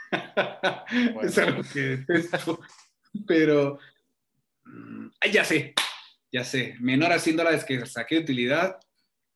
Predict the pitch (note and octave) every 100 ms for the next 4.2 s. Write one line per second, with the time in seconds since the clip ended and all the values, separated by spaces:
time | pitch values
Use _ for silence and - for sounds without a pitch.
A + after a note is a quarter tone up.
0 | _ _ _ _ - A#2+ B2 A#2+ A2+ A2
1 | A2 - C#3 C3 B2+ B2 A#2+ - F3 G3
2 | D3+ - _ _ - C3 A#2 A2+ - -
3 | C#3+ D3+ E3+ E3+ E3+ C#3+ C3 C#3 C3 A#2+
4 | A2+ A2